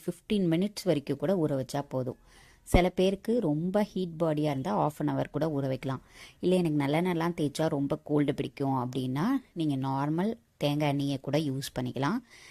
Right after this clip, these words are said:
இல்லைன்னா ஒரு டென் to ஃபிஃப்டீன் மினிட்ஸ் மட்டும் அப்ளை பண்ணிட்டு அதுக்கப்புறம் வாஷ் பண்ணணும். ஆனா ஒரு தடவை ஆயில் பாத் எடுத்தாதான்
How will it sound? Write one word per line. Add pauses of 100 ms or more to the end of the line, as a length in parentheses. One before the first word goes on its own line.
(160)
இல்லைன்னா
ஒரு
டென்
to
ஃபிஃப்டீன்
மினிட்ஸ்
மட்டும் (420)
அப்ளை
பண்ணிட்டு (180)
அதுக்கப்புறம்
வாஷ்
பண்ணணும். (120)
ஆனா
ஒரு
தடவை
ஆயில்
பாத்
எடுத்தாதான்